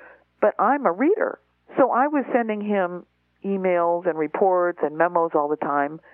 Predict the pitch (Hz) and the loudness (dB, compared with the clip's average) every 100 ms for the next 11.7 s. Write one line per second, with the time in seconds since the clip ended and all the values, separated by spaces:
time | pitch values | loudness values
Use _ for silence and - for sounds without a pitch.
0 | - _ _ _ _ 190 190 196 196 226 | -20 _ _ _ _ -2 0 0 0 0
1 | - 202 - 214 285 - - - _ _ | 0 -2 0 -2 -2 -4 -6 -8 _ _
2 | - - 220 - 220 247 370 - - - | -2 0 -2 0 0 0 -2 -6 -8 -12
3 | 175 165 147 127 - 139 - 214 - 220 | -10 -4 -4 -4 -8 -10 -10 -10 -6 -2
4 | 311 294 - - - - 196 175 - 208 | -2 -2 -6 -16 -20 -12 -10 -4 -2 0
5 | 269 - - 196 190 160 147 139 127 160 | -2 -4 -6 -4 -4 -6 -4 -2 0 -2
6 | 202 - _ - 285 180 156 156 156 190 | -8 -18 _ -4 -2 -2 -2 -4 -4 -2
7 | 233 254 - 143 139 180 - - - _ | -4 -6 -4 -2 -2 -4 -6 -20 -20 _
8 | - 160 185 185 190 165 143 147 170 - | -4 -2 0 -2 -2 -2 -2 -4 -6 -8
9 | 185 233 381 339 - - _ _ - - | -2 -2 0 -4 -6 -16 _ _ -20 -4
10 | 202 214 214 185 - 185 190 214 226 208 | 0 2 2 0 0 0 0 -2 -4 0
11 | 262 220 127 - 147 139 | 0 0 -2 -4 -4 -2